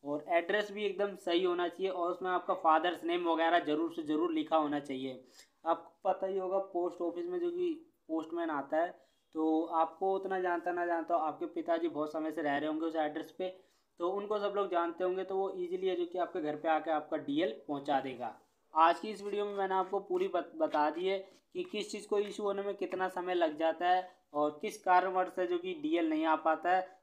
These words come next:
और क्या चीज़ आपको करना है जिससे कि आपका डीएल आपके correct address पे पहुंच जाए।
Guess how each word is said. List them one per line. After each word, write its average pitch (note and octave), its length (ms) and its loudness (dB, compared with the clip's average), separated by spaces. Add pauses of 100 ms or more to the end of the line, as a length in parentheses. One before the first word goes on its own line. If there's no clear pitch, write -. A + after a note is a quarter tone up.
(100)
और C#3 160 2
क्या F3 260 4
चीज़ F#3 160 0
आपको F3+ 260 4
करना D#3+ 300 2
है E3+ 80 0
जिससे E3+ 280 -2
कि F3 120 -2
आपका E3 240 2
डीएल D3+ 360 -2
आपके D3 280 -2
correct D#3 380 0
address D3+ 420 -2
पे G3 80 0
पहुंच C3+ 480 -4
जाए। A#2+ 260 -2